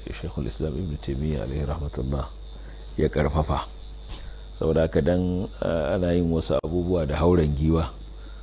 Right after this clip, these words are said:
wani ba zai zo ya haramta ya ce ai da hauren giwa aka yi su ko da ƙahon wata dabba ta daji saboda haka haramun ne a yi amfani da abin ba, a'a. Saboda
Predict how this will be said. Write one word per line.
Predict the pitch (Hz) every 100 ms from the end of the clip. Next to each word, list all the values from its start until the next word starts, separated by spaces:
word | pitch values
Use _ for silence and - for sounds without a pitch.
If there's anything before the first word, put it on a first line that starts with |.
| - -
wani | 87
ba | 82
zai | 78 73
zo | 78
ya | 76
haramta | 87 92 69 69 78 71 78
ya | 65
ce | - 73
ai | 73 80
da | 73
hauren | 78 80 76 71
giwa | 76 78 53
aka | -
yi | 73 78
su | 60
ko | 55 62 69
da | 69 60 -
ƙahon | - 69 73 71 71 - - - - - -
wata | 80 - 73
dabba | 80 73 76 73 73
ta | 78
daji | 71 85 78 85 73
saboda | 80 78 76
haka | -
haramun | 78 69 76 73
ne | 71
a | 55
yi | -
amfani | - 67 71
da | 64
abin | 53 67 65
ba, | 50
a'a. | - - - - - - - - - - - -
Saboda | 78 78